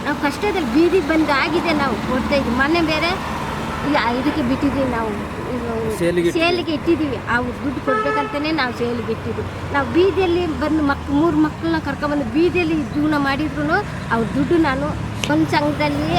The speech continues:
Speaker 1: ಅವ್ರು ಹೇಳ್ತಾ ಇರೋದು ಒಬ್ಬರ ಹತ್ರ ಎಂಬತ್ತು ಸಾವಿರ ತಗೊಂಡಿದ್ದೀವಿ, ತಗೊಂಡಿದ್ದೀವಿ. ಚೈತನ್ಯ ಸಂಘ ಅಂತ, ಅದರಲ್ಲಿ ಅರ್ಧ ಕಟ್ಟಿದ್ದೀವಿ ನಾವು. ಇನ್ನು ಮುಂದೆ ನೆನ್ನೆ ಏನು ಹೇಳಿದ್ದಾರೆ, "ಅರ್ಧ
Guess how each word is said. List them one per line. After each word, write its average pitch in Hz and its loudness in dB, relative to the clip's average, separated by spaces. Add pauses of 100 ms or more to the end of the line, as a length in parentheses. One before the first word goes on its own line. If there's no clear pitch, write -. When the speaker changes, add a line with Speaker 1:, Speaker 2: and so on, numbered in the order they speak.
Speaker 1:
ಅವ್ರು 285 2
ಹೇಳ್ತಾ 294 2
ಇರೋದು 269 0
ಒಬ್ಬರ 277 2
ಹತ್ರ - 0
ಎಂಬತ್ತು 269 2
ಸಾವಿರ - 4
ತಗೊಂಡಿದ್ದೀವಿ, - 4 (720)
ತಗೊಂಡಿದ್ದೀವಿ. 320 2
ಚೈತನ್ಯ 311 2
ಸಂಘ 262 0
ಅಂತ, 247 2 (580)
ಅದರಲ್ಲಿ 339 2
ಅರ್ಧ 247 0 (120)
ಕಟ್ಟಿದ್ದೀವಿ 277 2
ನಾವು. 247 2 (640)
ಇನ್ನು 330 6
ಮುಂದೆ 349 2
ನೆನ್ನೆ 330 4
ಏನು 330 2
ಹೇಳಿದ್ದಾರೆ, 285 0
"ಅರ್ಧ 262 0